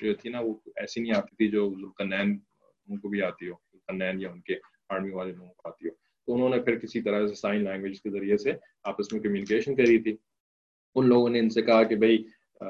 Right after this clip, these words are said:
یہاں پر نا، did ذوالقرنین go to America؟ اللہ کا شکر ہے، ان کو بھی امریکہ جانے کا موقع نہیں ملا۔ <laughs> آ، تو بہرحال، تو وہ پھر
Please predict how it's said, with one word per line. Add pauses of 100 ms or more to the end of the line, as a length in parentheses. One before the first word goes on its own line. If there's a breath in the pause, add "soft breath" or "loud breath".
(140)
یہاں
پر
نا،
did
ذوالقرنین
go
to
America؟ (200)
اللہ
کا
شکر
ہے،
ان
کو
بھی (480)
امریکہ
جانے
کا (420 soft breath)
موقع
نہیں
ملا۔ (420)
<laughs> (1300 loud breath)
آ، (1600)
تو (1040)
بہرحال،
تو (560)
وہ
پھر